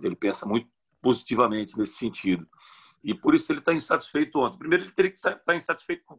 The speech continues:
consigo mesmo. Vou explicar por quê. O Náutico, nas últimas quatro partidas, foi, foram exatamente as quatro partidas do Kleina, ele não jogou mal, não.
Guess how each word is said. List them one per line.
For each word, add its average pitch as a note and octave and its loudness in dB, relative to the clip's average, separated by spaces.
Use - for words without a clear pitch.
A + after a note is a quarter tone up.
consigo E3 -12
mesmo. A2 0
Vou G2 -4
explicar C3 -4
por D3+ -6
quê. - -10
O C3+ -2
Náutico, G3 4
nas D#3 -2
últimas D3 -10
quatro D#3+ -4
partidas, B2 -8
foi, A2+ -8
foram A#2+ -12
exatamente G#2+ -12
as F#2 -20
quatro - -2
partidas F#2+ -8
do F2+ -10
Kleina, A2+ -4
ele B2+ -8
não C#3+ -14
jogou C#3 -6
mal, C3 -2
não. G2+ -14